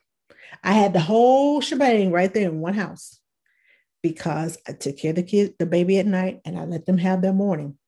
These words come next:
And then I switched over to just being the nanny, um,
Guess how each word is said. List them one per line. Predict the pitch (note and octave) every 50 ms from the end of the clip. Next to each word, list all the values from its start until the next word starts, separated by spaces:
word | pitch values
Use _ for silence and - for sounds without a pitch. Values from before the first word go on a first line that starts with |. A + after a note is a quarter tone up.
| _ _ _ _ _ _ _ _ _ _ _ _ _ _ _ _ _ - _ _ _ _ -
And | F3+ E3+ F3
then | F3+ F#3 G3
I | G#3 F#3+ F#3
switched | F#3 - - G3 F#3+ F#3 - - _ -
over | G3+ B3+ D4 D4 G3+ E3 D3+ D#3+ E3+ F3+ - _ _ - _ _ _ _ _ -
to | - - F#3+ F3+ E3+ E3 E3 D#3+ E3+ E3+ - _ _ _ _ _ -
just | - E3+ D#3+ E3 E3 - - F3+
being | F3+ F3 D#3+ D#3 D#3 D#3+ D#3+ D#3 - _ _ -
the | E3+ E3+
nanny, | E3 E3+ F3 G3+ C4 C#4 G3+ E3 E3 G#3 G#3+ - _ _ _ _ _ _ _ _ _ _ _ _ _ _ _ _ _ _ _ _ _ _ _ _ _ -
um, | - F3 E3+ D#3+ D#3+ D#3 D3+ D#3 D3 D3+ F3 E3